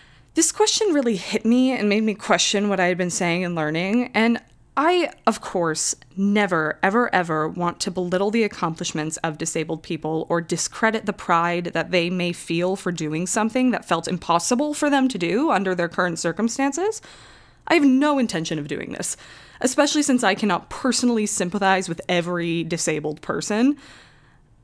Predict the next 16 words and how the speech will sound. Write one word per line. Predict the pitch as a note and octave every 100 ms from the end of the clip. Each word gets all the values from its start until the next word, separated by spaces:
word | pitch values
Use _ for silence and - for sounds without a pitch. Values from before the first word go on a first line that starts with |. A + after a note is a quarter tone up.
| _ _ _ _
All | - D#4+
of | C#4+
this | B3 B3
being | G3+ E3+
said, | E3+ D#3+ E3 -
I | - E4+
know | C#4+ E3+
the | D#3+
road | D#3 D#3
to | E3+
hell | D#3+ E3 D#3 -
is | E3 D#3+
paved | - D3 D3 D#3
with | D#3+ D#3
good | - D#3
intentions, | D3+ F3+ G3 D4+ F#4+ G4+